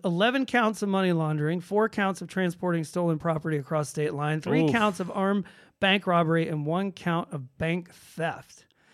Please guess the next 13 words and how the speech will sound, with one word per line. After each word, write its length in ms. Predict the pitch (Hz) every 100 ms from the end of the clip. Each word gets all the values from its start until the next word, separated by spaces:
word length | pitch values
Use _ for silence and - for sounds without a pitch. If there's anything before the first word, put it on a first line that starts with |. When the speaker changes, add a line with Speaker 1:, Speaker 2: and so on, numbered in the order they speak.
| - -
Speaker 2:
Yeah. 80 | 123
Speaker 1:
He 120 | 190
was 100 | 196
allegedly 520 | 185 180 214 254 262 240
responsible 520 | 208 - 220 208 202
for 120 | 185
six 600 | 160 - - 294 294 - -
robberies 840 | 175 214 233 214 165 135 - - _ _ _ _ _ _ _ - -
and 200 | 185 180
two 320 | - 254 269 208
attempted 640 | 180 - 285 320 220 170
robberies 440 | 170 151 147 156
Speaker 2:
What? 400 | 294 494 - -